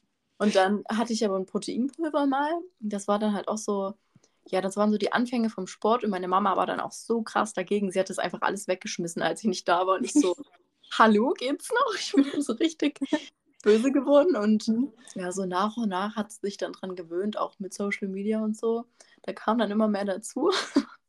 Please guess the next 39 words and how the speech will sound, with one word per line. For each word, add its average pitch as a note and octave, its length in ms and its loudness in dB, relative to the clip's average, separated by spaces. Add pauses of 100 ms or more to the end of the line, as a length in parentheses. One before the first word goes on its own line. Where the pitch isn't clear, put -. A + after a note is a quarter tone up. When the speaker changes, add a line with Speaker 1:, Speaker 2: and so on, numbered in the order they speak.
(800)
Speaker 1:
Aber F#3+ 520 6
da G3+ 100 2
muss G#3 180 4
ich - 120 0
auch - 60 0
ehrlich G3+ 360 0
sagen, F#3+ 240 2
ich, F#3 180 -10 (480)
ich A3 120 -12
find G#3 180 0
das - 380 -6
nicht G3 340 -2
verwerflich, F3 640 -2
wenn E3 80 -2
man E3 140 -4
mit E3+ 140 -12
gesunder E3 460 -6
Ernährung E3 480 -6
und D#3 100 -8
auch - 260 -6 (460)
so D#3+ 400 -4 (120)
Ersatzprodukten F3+ 720 -2
aus - 100 -4
der - 120 -6
Essstörung G3 560 -4
rauskommt. G#3 720 0
Ich - 100 -16
mein, F3 180 -4
klar, F3 360 2
man F3 140 -4
sollte F3 240 -2
halt E3 120 -6
keine - 220 -10
Angst F3+ 240 -8
vor G#3 220 -2
Produkten G3+ 440 -4
haben, G#3 240 0
so. G#3+ 300 0 (960)
Aber E3+ 460 2